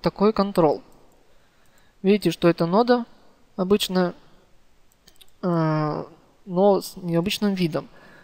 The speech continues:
В неё запилена возможность, допустим, толщины имени-, изменения линии, толщины линии, к-, какие-то различные формы. Это всё тоже сделано, э, из обычного локатора, только с расширенными возможностями.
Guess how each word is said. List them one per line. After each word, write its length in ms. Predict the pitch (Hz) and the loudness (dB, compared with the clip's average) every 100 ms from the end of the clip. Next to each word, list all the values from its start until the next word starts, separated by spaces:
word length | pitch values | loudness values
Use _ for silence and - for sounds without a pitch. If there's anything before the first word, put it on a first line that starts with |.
| _ _ - - | _ _ -20 -12
В 100 | 160 | -6
неё 280 | 175 202 180 | 0 4 4
запилена 440 | 170 185 175 165 | 2 2 2 4
возможность, 540 | 160 165 180 165 156 | 4 4 2 2 2
допустим, 420 | 156 160 160 - 160 | -2 -2 -4 -6 -2
толщины 520 | 165 156 - 190 269 | 0 0 -4 -4 -4
имени-, 300 | 247 233 226 269 - 190 190 | -4 -4 -6 -10 -10 -6 -4
изменения 460 | 196 202 190 180 | -2 0 2 2
линии, 440 | 175 202 208 190 196 - - - - _ | 0 -2 -4 -4 -6 -12 -20 -20 -20 _
толщины 340 | - 165 180 175 | -6 -4 -4 0
линии, 400 | 185 170 165 170 - - _ | 0 0 -4 -6 -12 -20 _
к-, 100 | - - | -20 -4
какие-то 400 | 175 - 185 170 | -2 0 2 4
различные 540 | 170 185 190 - 165 | 4 4 0 -2 -4
формы. 420 | 156 196 202 202 | 0 4 6 4
Это 260 | 180 208 220 | -2 2 2
всё 160 | - 196 | 2 2
тоже 400 | 208 202 175 180 - - - - | 4 4 2 0 -10 -20 -20 -14
сделано, 600 | 180 165 185 240 226 170 - - | -8 2 6 6 6 2 -4 -10
э, 600 | 190 165 165 160 160 160 - | -2 0 0 0 -2 -6 -8
из 280 | - 190 165 - _ _ - | -2 -2 -2 -10 _ _ -2
обычного 500 | 180 180 185 165 160 | 0 2 0 0 0
локатора, 480 | 165 - 277 240 190 | 2 6 6 8 6
только 300 | 190 226 190 | 4 0 -4
с 120 | - | -4
расширенными 480 | 170 - 214 196 175 | -2 2 2 2 0
возможностями. 760 | 170 170 175 151 147 - 180 | 0 0 0 -2 -6 -12 -20